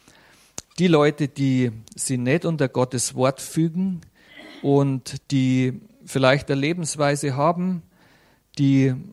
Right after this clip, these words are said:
normal ist in, in der weltlichen Sache, ähm,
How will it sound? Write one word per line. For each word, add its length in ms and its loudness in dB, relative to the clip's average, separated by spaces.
normal 500 4
ist 320 -2
in, 320 -2
in 220 -4
der 180 2
weltlichen 760 -2
Sache, 600 -2
ähm, 560 -2